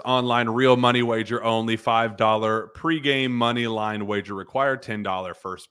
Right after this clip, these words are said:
deposit required. Bonus issued as non-withdrawable bonus bets, which expire seven days after receipt. Restrictions apply. See terms at sportsbook dot fanduel dot com. Gambling problem? Call one eight hundred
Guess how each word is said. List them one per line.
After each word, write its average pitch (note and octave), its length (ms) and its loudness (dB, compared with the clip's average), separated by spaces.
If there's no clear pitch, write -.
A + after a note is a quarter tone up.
deposit F2+ 440 -8
required. C3 500 -4
Bonus F#2 300 -10
issued F#2+ 340 -12
as F2 120 -14
non-withdrawable F2+ 720 -10
bonus F#2+ 380 -10
bets, B2+ 420 -4
which A#2 380 -6
expire D3 720 0
seven A#2+ 300 -2
days G#2 200 0
after F#2 220 -4
receipt. D#3+ 340 -8
Restrictions F2 480 -12
apply. C3 320 -2
See G2+ 200 -10
terms E2+ 360 -10
at E2+ 160 -8
sportsbook E2+ 480 -12
dot D2+ 220 -6
fanduel D#2+ 320 -12
dot D#2 160 -10
com. D3 300 -4
Gambling E2+ 320 -8
problem? E2 420 -14
Call D2 420 -8
one F2+ 480 -8
eight B2 340 2
hundred G2 800 -4